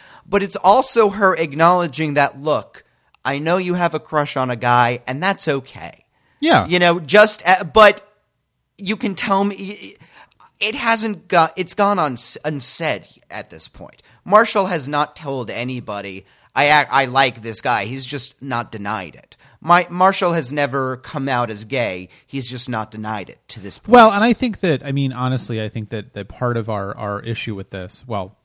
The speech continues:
Speaker 2: not really issue, but, you know, 'cause I hate gay people, um,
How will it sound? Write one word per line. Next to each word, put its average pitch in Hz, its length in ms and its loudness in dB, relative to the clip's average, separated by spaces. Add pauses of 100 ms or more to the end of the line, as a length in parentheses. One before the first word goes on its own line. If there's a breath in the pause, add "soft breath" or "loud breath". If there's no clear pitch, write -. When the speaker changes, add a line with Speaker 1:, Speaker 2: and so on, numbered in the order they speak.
Speaker 2:
not 110 200 -12
really 101 260 -14
issue, 98 340 -6
but, 98 320 -8
you 104 100 -12
know, 92 140 -12
'cause 110 160 -10
I 135 100 0
hate 170 160 4
gay 175 140 2
people, 110 360 -6 (340 loud breath)
um, 131 400 4